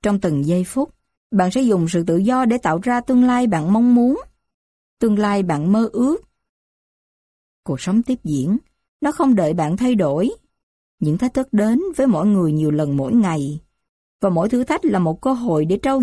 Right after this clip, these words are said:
dồi một thói quen tích cực mới. Bây giờ, bạn có các công cụ để làm điều đó. Nếu đang căng thẳng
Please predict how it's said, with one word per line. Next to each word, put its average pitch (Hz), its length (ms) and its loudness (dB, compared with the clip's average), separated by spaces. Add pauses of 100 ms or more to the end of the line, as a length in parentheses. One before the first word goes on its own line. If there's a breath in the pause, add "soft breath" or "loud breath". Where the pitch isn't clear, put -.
dồi 170 220 0
một 156 260 -2
thói 285 140 -2
quen 254 240 0
tích - 200 -4
cực - 200 -2
mới. 226 380 2 (1080)
Bây 180 180 0
giờ, 143 340 -2 (380)
bạn 175 280 0
có 240 100 -4
các 392 180 -4
công 262 220 2
cụ 156 220 2
để 185 120 2
làm 185 240 0
điều 160 180 2
đó. 156 360 -4 (1000)
Nếu 190 300 2
đang 208 200 -2
căng 185 200 -2
thẳng 170 320 -2